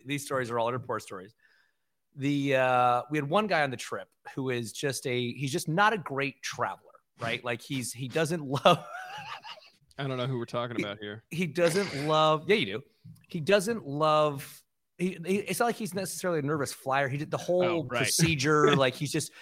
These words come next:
Speaker 1: he's the kind of guy that's gotta be at the airport four hours before a flight, and he's always nervous that things are changing and whatever. Like, he's just not the best traveler, right? And it's admitted, and it's fine, and so cool, whatever. So we're, we're leaving, <clears throat> we got to the airport nice and early.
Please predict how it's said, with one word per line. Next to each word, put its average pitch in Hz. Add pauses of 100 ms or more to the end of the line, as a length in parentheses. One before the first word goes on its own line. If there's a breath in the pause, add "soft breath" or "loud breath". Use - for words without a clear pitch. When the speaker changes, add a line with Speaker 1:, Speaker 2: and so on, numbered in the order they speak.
(140 loud breath)
Speaker 1:
he's 185
the 202
kind 180
of 160
guy 160
that's 147
gotta 151
be 147
at 135
the 135
airport 135
four 151
hours 127
before 113
a 92
flight, 139
and 117
he's 110
always 123
nervous 123
that -
things 110
are 117
changing 170
and 135
whatever. 131
Like, 123
he's 143
just 185
not 202
the 156 (140)
best -
traveler, - (120)
right? 117 (280 soft breath)
And 226
it's 240
admitted, 160
and 151
it's 156
fine, 113
and 110
so 110
cool, -
whatever. 90 (880 soft breath)
So 165
we're, 147
we're 127
leaving, 143 (280)
<clears throat> 135
we 139
got 127
to 123
the 123
airport 123
nice 139
and 175
early. 135